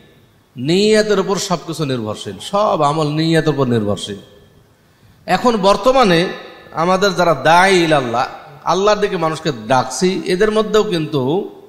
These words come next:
ইখলাসের যথেষ্ট অভাব দেখা যায়। এখন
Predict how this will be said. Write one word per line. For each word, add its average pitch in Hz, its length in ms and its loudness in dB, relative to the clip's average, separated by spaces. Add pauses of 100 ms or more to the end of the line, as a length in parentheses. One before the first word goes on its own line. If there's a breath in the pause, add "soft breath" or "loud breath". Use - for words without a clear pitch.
(440 soft breath)
ইখলাসের 185 500 0
যথেষ্ট 180 400 -2
অভাব 127 420 0
দেখা 113 220 -2
যায়। 90 140 -8 (1800)
এখন 196 640 2